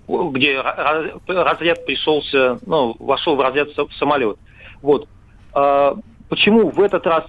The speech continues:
э, пошло, всё пошло не так, ну, в этом нужно разбираться. Тут с-,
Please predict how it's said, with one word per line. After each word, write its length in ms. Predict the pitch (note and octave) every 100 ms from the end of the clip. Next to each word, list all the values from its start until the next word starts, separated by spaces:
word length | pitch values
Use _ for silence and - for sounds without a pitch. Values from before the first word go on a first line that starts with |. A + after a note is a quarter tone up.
| -
э, 360 | - B2+ D3 C#3+
пошло, 680 | - D3 - D#3+ D#3 - D#3+
всё 160 | D3 E3+
пошло 340 | E3 D3+ E3
не 120 | D#3+ D3+
так, 240 | F#3+ F#3+ D#3
ну, 200 | D#3 D3
в 80 |
этом 200 | D#3 D#3
нужно 220 | D3+ C3+ D3+
разбираться. 540 | C#3 D#3 D3 - -
Тут 140 | - B2 - - - - - - - - -
с-, 120 | -